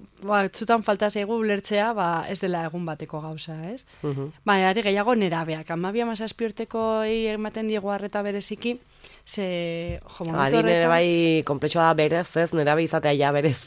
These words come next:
Speaker 2: baditu bere zailtasun propioak.
Speaker 1: Bai. Orduan, mm, ba, batean, zu, ja, zure lagunak zenituen zure herrian, edo amonarekin bizitzen zinen, eta, ez, horrelako erlazio garrantzitsuak zenituen, eta batean,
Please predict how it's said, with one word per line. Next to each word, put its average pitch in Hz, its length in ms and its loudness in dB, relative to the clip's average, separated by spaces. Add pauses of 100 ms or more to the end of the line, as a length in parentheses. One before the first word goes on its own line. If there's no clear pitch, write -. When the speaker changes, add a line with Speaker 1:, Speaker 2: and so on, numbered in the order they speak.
Speaker 2:
baditu 170 380 4
bere 147 640 4
zailtasun 156 400 -2
propioak. 156 640 -4
Speaker 1:
Bai. 180 220 -2 (460)
Orduan, 208 440 0 (240)
mm, 196 260 -6
ba, 185 160 -2
batean, 233 460 -2 (100)
zu, 220 220 -6 (180)
ja, 220 220 -4
zure 214 240 -6
lagunak 220 340 0
zenituen 220 560 -2
zure 202 240 -4
herrian, 220 300 -2
edo 175 180 -4
amonarekin 214 720 -4
bizitzen 196 300 -8
zinen, 214 420 -4
eta, 190 300 -2 (260)
ez, 208 140 -4
horrelako 202 480 -4
erlazio 196 720 -2 (340)
garrantzitsuak 196 640 -4
zenituen, 208 400 -4
eta 196 180 -4
batean, 214 380 -4